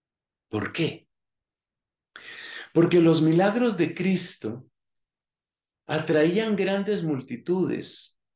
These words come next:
porque los milagros de Cristo fueron el comienzo de esa acogida,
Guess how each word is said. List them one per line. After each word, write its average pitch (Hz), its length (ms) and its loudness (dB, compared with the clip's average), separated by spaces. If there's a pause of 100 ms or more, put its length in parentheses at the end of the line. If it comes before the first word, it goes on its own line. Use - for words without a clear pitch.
(460)
porque 156 280 2
los 156 160 2
milagros 175 480 2
de 170 120 -2
Cristo 170 400 -2
fueron 175 300 0
el 143 180 -2
comienzo 165 720 -2 (460)
de 143 400 2
esa 180 680 0 (800)
acogida, 156 1120 0